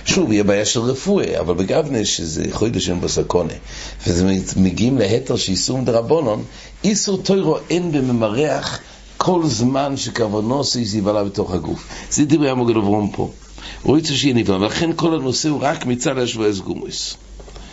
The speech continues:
אמ, אז פה למעשה התירו באופן שהוא עושה את זה לפי תומוי, שוב, באופן שהוא מכוון, אז ודאי שאסור.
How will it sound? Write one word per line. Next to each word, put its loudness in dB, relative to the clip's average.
אמ, 2
אז 2
פה 2
למעשה 2
התירו 2
באופן 2
שהוא 4
עושה 0
את 0
זה 0
לפי -2
תומוי, 2
שוב, 2
באופן 0
שהוא 0
מכוון, 2
אז -2
ודאי 0
שאסור. -2